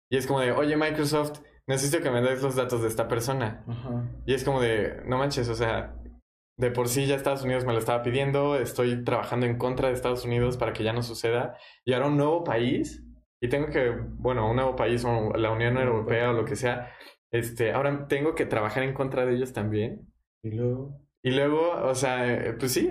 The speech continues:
Speaker 1: o sea, la neta es que sí, o sea, tuvo que adaptarse y crear un equipo cien por ciento enfocado, o sea, es, em, platica en el libro que es un equipo de, que trabaja en seis países en todo el mundo,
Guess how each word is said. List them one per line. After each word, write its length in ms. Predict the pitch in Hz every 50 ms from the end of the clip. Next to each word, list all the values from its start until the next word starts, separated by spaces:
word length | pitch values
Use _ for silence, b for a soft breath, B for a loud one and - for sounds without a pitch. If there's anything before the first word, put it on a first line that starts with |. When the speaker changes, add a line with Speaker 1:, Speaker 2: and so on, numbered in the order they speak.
| - - -
Speaker 1:
o 80 | 127
sea, 140 | 120 139 131
la 120 | 131 127
neta 220 | 131 139 139 139 156
es 80 | 143 147
que 100 | 156 147
sí, 160 | 147 208 196
o 100 | 160 131
sea, 160 | 120 131 120 123
tuvo 200 | 143 147 160 160
que 240 | - 147 127 123 -
adaptarse 760 | 113 120 110 113 110 - - 156 151 147 131 - 135 123 135
y 240 | 147 127 143 120 110 107
crear 240 | - 120 120 131
un 120 | 147 147 139
equipo 640 | 120 - - - 143 143 139 123 120 123 127 123 -
cien 320 | - - - 147 160 165 160
por 140 | 180 180 160
ciento 300 | - 170 165 160 147 165
enfocado, 540 | 160 147 - - 120 - 104 107 113 123 127
o 60 | 127
sea, 120 | 123 127
es, 120 | 120 120 123
em, 320 | 120 113 107 - - -
platica 300 | - 131 120 117 - 135
en 60 | 127
el 60 | 123 110
libro 200 | 110 113 120 120
que 80 | 120 110
es 100 | - 123
un 60 | 117
equipo 340 | 107 104 107 101 - 113 110
de, 220 | 113 104 92 95 B B B B B B B B _ _ -
que 80 | - 113
trabaja 500 | 113 117 110 110 107 107 - 120 117 113
en 400 | 104 104 101 101 98 98 98 98
seis 300 | - - 127 123 120 120
países 480 | 120 120 110 110 110 107 - 117 113
en 100 | 117 101
todo 140 | 101 110 107
el 80 | 104 107
mundo, 520 | 104 104 104 104 104 120 151 170 - -